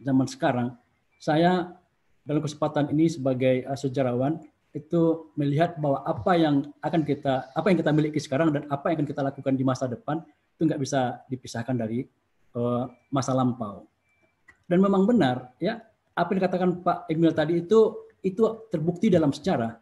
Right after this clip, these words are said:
bahwa sesungguhnya para perantau Minang itu selalu dan senantiasa aktual dia. Jadi kalau sekarang Prof Emil Salim mengatakan dan kita mesti mengembangkan, membentuk format baru dari merantau adalah merantau digital, sebetulnya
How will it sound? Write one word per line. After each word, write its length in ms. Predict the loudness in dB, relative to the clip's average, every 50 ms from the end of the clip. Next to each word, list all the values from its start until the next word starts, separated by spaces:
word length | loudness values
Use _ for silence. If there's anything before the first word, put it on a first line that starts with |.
| _ _ _ _ _ _
bahwa 200 | -2 0 0 2 0
sesungguhnya 720 | 0 0 2 2 2 4 4 4 4 4 2 0 -2 -8 -16 _ _ _ -2
para 160 | 0 2 2 2
perantau 420 | 2 2 2 4 4 4 4 4 6
Minang 240 | 6 6 6 4 2 0
itu 180 | -2 -4 -2
selalu 320 | 0 2 2 2 2 2 0
dan 160 | -2 -2 0
senantiasa 400 | 2 2 2 2 0 0 -2 -4
aktual 560 | -6 -8 -8 -4 0 2 2 2 2 0 -4
dia. 300 | -10 -12 -14 -16 -16 -20 _ _ _ _ _ _ _ _ _ _ _ _ _ _ _ _ _ _ _ _ -2
Jadi 60 | 0 2
kalau 160 | 4 4 4
sekarang 440 | 4 2 2 4 4 6 6 6 6 6 4 2 0 -8 -14 _ _ _ _
Prof 240 | -4 -4 -4 -4 -2
Emil 400 | 0 2 4 6 6 6 6 4 0
Salim 340 | 0 0 0 2 2 2 2
mengatakan 640 | 4 2 2 0 0 -2 -2 0 0 0 0 0 -2 -6 -12 -20 -20 _ _
dan 120 | -2 -2 0 0
kita 400 | 0 -2 2 4 4 4 4 2
mesti 640 | 0 -2 -2 -4 -6 -2 0 0 2 0 -2 -4 -6 -2
mengembangkan, 960 | 0 2 2 0 0 -2 -2 0 0 2 2 2 2 2 2 2 2 2 2
membentuk 560 | 0 -2 -2 -2 -4 -4 -4 -4 -4 -4 -4
format 240 | -4 -2 -2 -2 -2
baru 320 | 0 0 0 2 2 2 2
dari 80 | 4
merantau 400 | 2 2 2 2 0 -2 -4 -4
adalah 160 | -2 0 0
merantau 400 | 2 2 2 0 0 0 -2 -2
digital, 540 | -2 -2 -2 -4 -4 -2 -2 -2 -2 -4 -8 -14 _ _ _ _
sebetulnya 640 | -4 -4 -2 2 6 6 6 6 6 2 0 -4